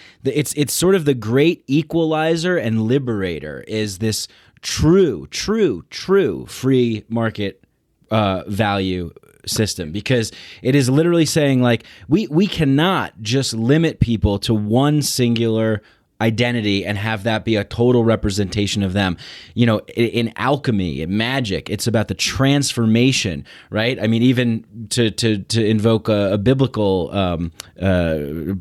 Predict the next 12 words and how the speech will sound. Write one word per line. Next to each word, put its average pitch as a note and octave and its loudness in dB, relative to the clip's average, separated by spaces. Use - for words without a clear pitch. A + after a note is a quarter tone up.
thing G2 -2
is F#2+ -2
the, G#2 0
the, A#2 4
the A2 0
transformation B2+ 0
of G#2 -2
water A2+ 2
into G#2 -4
wine, G#2 0
like G2+ -6
this, A2 -4